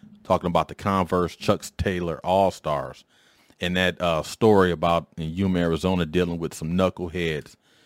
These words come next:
that was in Yuma, and they dirtied up my Converse. That's probably why I ended up getting some more. They ended up dirtying my Converse, dealing with that issue. And, uh, probably one of the biggest things was being able to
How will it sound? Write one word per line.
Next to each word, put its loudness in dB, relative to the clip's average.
that 2
was 0
in -2
Yuma, 0
and -8
they 2
dirtied 6
up 0
my 0
Converse. 0
That's -4
probably 4
why 4
I -4
ended -8
up -18
getting -6
some -6
more. 4
They -6
ended -10
up -14
dirtying 2
my -4
Converse, -2
dealing 4
with -2
that 0
issue. -4
And, -4
uh, 0
probably 4
one 6
of 4
the 2
biggest 2
things 4
was 0
being 2
able 0
to -8